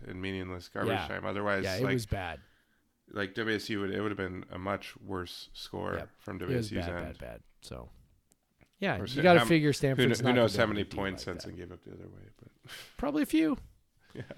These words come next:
Speaker 2: Probably a few.
Speaker 1: But yeah, I think the offensive number would have looked a lot worse than sixty-two on sixty-nine possessions if
Speaker 2: Yeah.
Speaker 1: Henson didn't come in and make a bunch of garbage time threes.
Speaker 2: Yeah.
Speaker 1: But, um,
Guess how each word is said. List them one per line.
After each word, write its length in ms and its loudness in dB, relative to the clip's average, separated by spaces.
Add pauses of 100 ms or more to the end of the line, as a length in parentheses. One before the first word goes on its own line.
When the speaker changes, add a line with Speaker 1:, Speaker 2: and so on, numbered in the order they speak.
(400)
Speaker 2:
Probably 840 -2
a 80 0
few. 300 0
Speaker 1:
But 120 2
yeah, 140 10
I 60 10
think 180 2
the 100 2
offensive 460 4
number 300 0
would 100 0
have 80 0
looked 220 -4
a 40 -8
lot 220 0
worse 280 -4
than 160 -12
sixty-two 640 -8
on 160 -8
sixty-nine 460 -8
possessions 540 -8
if 140 -8
Speaker 2:
Yeah. 180 -6
Speaker 1:
Henson 280 -8
didn't 220 -8
come 200 -6
in 140 -6
and 280 -12
make 220 -4
a 60 -10
bunch 160 -6
of 100 -14
garbage 340 -6
time 240 -8
threes. 360 -6
Speaker 2:
Yeah. 160 -6 (720)
Speaker 1:
But, 80 -8
um, 540 -4